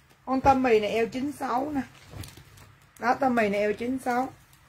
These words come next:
Nha mấy chị, chị nào ưng thì cứ báo lên giúp giùm em nha. Nó có nhiều mẫu lắm mấy chị ơi. Nó có nhiều lắm. Nó có rất là nhiều nha.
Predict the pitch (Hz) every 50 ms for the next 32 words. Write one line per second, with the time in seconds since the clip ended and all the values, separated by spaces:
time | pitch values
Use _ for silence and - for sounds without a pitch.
0 | - - - - - - - - - - - - - - - - 247 247 262 269
1 | 294 294 277 226 220 202 220 214 214 226 226 220 - 254 254 262 247 247 220 196
2 | 247 247 262 247 254 294 339 311 285 262 269 320 - 285 247 214 208 220 226 233
3 | 233 240 240 240 233 - - - - 262 269 277 - 311 330 349 339 311 285 247
4 | 220 214 202 196 190 190 185 185 190 180 180 202 262 302 311 302 302 254 226 208
5 | 185 202 214 214 - - - - - - - - - - - - _ _ - -
6 | 254 277 - 285 302 339 320 254 233 220 202 190 196 208 214 247 285 - - -
7 | _ _ _ _ _ _ - - - 262 285 294 320 349 - 262 202 202 196 196
8 | 190 190 185 180 185 202 214